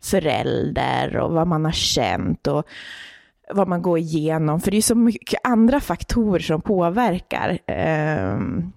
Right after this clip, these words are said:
liksom hur den här tiden blir med, med barn. Och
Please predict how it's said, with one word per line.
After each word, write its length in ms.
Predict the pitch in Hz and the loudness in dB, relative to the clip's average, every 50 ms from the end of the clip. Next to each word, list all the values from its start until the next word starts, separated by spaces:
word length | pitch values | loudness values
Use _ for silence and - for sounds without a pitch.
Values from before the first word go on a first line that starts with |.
| - _ - _ _ _ - | -18 _ -20 _ _ _ -4
liksom 320 | - 180 175 190 165 175 - - - | -4 -2 0 0 -2 -2 -4 -10 -12
hur 400 | - - 240 240 233 214 208 208 | -6 -2 0 0 0 2 0 -2
den 200 | - 202 214 208 | 0 2 2 2
här 100 | 196 175 | 2 0
tiden 580 | - - - 214 196 190 190 180 202 196 190 170 | 0 -2 0 0 2 2 2 2 2 2 2 4
blir 340 | 214 285 - 370 - - | 4 2 2 2 0 -2
med, 440 | - 170 160 113 82 82 - - - | 0 -2 -2 0 0 -2 -2 -2 -2
med 300 | 165 170 160 135 104 - - - | -2 0 0 0 -2 -4 -4 -8
barn. 540 | - 165 160 - - 50 - - 214 240 269 - _ _ - - - - - - - - - - _ _ _ - | -6 -4 -2 -2 0 0 0 4 4 4 2 2 _ _ -20 -20 -20 -20 -20 -20 -20 -20 -20 -20 _ _ _ 0
Och 360 | 226 233 226 - _ - - | 0 0 0 -2 _ -14 -14